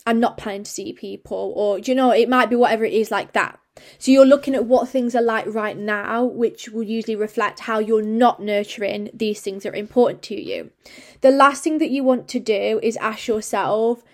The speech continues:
"How can I start nurturing them more? What action can I take to start fulfilling my values, my hobbies, my interests?"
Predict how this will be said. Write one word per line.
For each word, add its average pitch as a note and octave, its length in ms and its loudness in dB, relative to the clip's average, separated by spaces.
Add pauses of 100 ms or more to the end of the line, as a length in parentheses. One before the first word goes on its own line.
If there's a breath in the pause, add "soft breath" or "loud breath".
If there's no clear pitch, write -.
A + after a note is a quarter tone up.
(320 soft breath)
"How C4 260 6
can C#4+ 220 -4
I C#4+ 120 0
start A#3 580 2
nurturing G#3+ 640 -2
them G3 200 -8
more? G3 400 -2 (560 soft breath)
What C4+ 480 4
action C4 540 0
can A#3+ 180 -2
I A3+ 140 0
take A3+ 720 -4
to A#3+ 100 -6
start A3+ 400 0
fulfilling G#3 640 -2
my G3+ 220 -4
values, G#3 420 -2
my G3+ 120 -6
hobbies, G3+ 360 -6
my G3+ 140 -8
interests?" - 760 -14